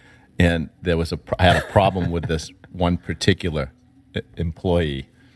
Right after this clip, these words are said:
team member, if you want. And, uh, I was talking to this consultant about how, you know, "Listen, we've gotta change this person. You know, we've gotta get them to think this way and to do this." And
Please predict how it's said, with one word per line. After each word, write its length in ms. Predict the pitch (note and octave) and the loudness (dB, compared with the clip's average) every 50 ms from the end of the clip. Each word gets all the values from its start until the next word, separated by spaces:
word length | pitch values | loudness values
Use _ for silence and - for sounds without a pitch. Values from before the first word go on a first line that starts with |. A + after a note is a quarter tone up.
| _ _ | _ _
team 420 | - - - A#2 G#2 G2 F#2+ F#2+ F2+ | -6 4 4 4 4 4 2 0 -2
member, 380 | E2+ E2+ E2 D2 C#2+ C#2+ C#2+ - | -2 -4 -4 -6 -6 -8 -10 -12
if 160 | - - - | -16 -16 -12
you 120 | D#2+ D2+ | -12 -10
want. 280 | C#2+ D2+ D#2 D#2 - - - _ _ - - - _ _ - | -10 -8 -10 -10 -12 -14 -20 _ _ -20 -20 -20 _ _ 0
And, 340 | - F2+ F2 E2+ E2 D#2 | 2 2 4 2 2 2
uh, 320 | E2+ D#2+ D#2+ D#2 D2 C#2 - - _ _ _ _ - | 0 0 0 -2 -4 -6 -10 -16 _ _ _ _ -10
I 100 | E2+ E2 | -8 -6
was 180 | E2+ E2 D#2+ | -6 -6 -6
talking 400 | - - G#2+ G2+ A2 A2 - G#2 F#2 | 0 2 2 2 2 0 0 0 0
to 60 | F2 | 0
this 140 | F2 E2 - | -2 -4 -4
consultant 600 | - G2+ F2+ - - - - A3+ - A2 F2 - - | -2 -2 -2 0 0 0 0 0 0 -2 -4 -2 -4
about 460 | - F2 D#2 - F#2 E2+ E2+ E2 - - - _ _ _ _ - | -6 -6 -2 0 0 0 0 -4 -6 -12 -20 _ _ _ _ -8
how, 320 | - F#2+ F2 F#2 F#2 - _ - - | -2 0 0 0 0 -4 _ -8 -6
you 80 | B2 | -2
know, 100 | A#2 E2 E2 | -2 0 0
"Listen, 300 | G2 B2 - - E2+ E2+ | 0 -2 -2 -2 -4 -2
we've 160 | F#2+ A#2+ A#2 | -2 -2 -2
gotta 200 | - G2 E2 D#2+ | -2 -2 -2 0
change 500 | - - - C3+ E3+ G#3+ A#3+ G#3+ - - | -4 0 0 2 2 2 2 -2 -4 -8
this 220 | - E2+ - - | -10 -10 -10 -10
person. 540 | - _ - D#2+ D2 D2 - - C#2 A1+ - - _ _ - _ _ _ _ | -12 _ -6 -4 -4 -4 -6 -8 -8 -8 -10 -14 _ _ -20 _ _ _ _
You 120 | - G#2 G#2 | -2 0 0
know, 80 | E2+ | 2
we've 180 | E2 F#2+ G2+ - | 0 -2 -2 -2
gotta 160 | - - G#2 | 0 0 0
get 240 | F#2+ F2+ G#2+ G#2 - | 2 2 0 0 2
them 160 | - G2+ G2+ | 2 2 2
to 80 | F#2+ F2 | 2 0
think 360 | - - A2 G#2 - - _ | 0 2 0 0 0 0 _
this 220 | F3 F3 - - | -6 -6 -4 -4
way 380 | - G#2+ F2 E2+ D#2 D2+ D#2 D2+ | -2 0 0 0 0 -2 -2 -4
and 140 | D2+ D2 C#2+ | -4 -4 -4
to 100 | - D2+ | -6 -6
do 240 | C#2+ F2 E2+ F2 | -4 -2 -2 0
this." 420 | G#2 D3 F3 E3+ A#2+ F#2 - - - | 0 0 0 0 -2 -2 -4 -4 -2
And 220 | F2 D#2+ D#2 C#2+ | 0 0 0 -2